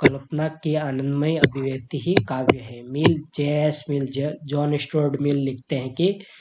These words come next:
बुद्धि और भाव का संयोग काव्य है। हेजलिट लिखते हैं कि कल्पना और मानव मनोवेगों की भाषा काव्य है।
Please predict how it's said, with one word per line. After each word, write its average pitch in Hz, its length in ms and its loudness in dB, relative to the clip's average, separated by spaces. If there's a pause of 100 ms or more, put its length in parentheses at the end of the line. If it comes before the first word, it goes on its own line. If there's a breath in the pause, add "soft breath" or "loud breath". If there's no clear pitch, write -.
(400 loud breath)
बुद्धि 170 340 4
और 180 220 8
भाव 135 320 0 (680)
का 156 100 4
संयोग 151 680 0 (400)
काव्य 139 360 0
है। 113 320 -4 (1400 soft breath)
हेजलिट 151 580 2
लिखते 156 360 0
हैं 135 200 0
कि 185 400 2 (600)
कल्पना 156 480 2
और 170 220 4
मानव 147 280 0
मनोवेगों 147 680 0 (720)
की 143 120 0
भाषा 123 400 2
काव्य - 460 4
है। - 240 -20